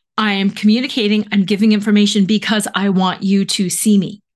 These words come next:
because I want you to feel me, because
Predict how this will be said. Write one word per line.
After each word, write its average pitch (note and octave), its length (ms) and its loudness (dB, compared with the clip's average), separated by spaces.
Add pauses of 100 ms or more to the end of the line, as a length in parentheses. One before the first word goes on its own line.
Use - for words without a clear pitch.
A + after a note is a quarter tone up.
(380)
because G3+ 240 0
I G3+ 180 -4
want F#3 280 -2
you G3 140 0
to F#3+ 180 -4
feel G#3+ 360 2
me, C#3+ 240 -12 (840)
because A3+ 320 -2